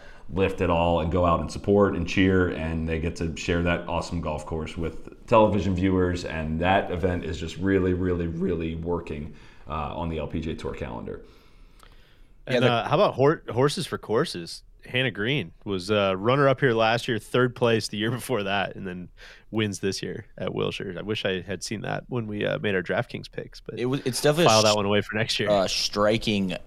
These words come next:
Speaker 3: course on T V. Really, really good bunkering, and I, I liked the par three finish that led to some, some great drama at the end with, uh, with the playoff.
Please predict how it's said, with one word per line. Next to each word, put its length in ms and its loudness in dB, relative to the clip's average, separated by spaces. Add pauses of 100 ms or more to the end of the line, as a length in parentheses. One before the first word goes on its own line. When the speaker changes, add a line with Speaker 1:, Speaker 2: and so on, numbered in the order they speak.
(240)
Speaker 3:
course 580 0
on 220 0
T 180 -2
V. 300 -6 (640)
Really, 280 0
really 420 2 (800)
good 240 -2
bunkering, 600 -2
and 200 -8 (320)
I, 80 0 (120)
I 20 4
liked 360 2
the 220 2
par 260 4
three 260 0
finish 480 0
that 180 2
led 160 2
to 80 -2
some, 320 -4 (180)
some 200 -6
great 280 -2
drama 360 0
at 80 -2
the 180 0
end 240 0 (160)
with, 180 -4 (880)
uh, 300 4
with 120 -2
the 80 -12
playoff. 540 0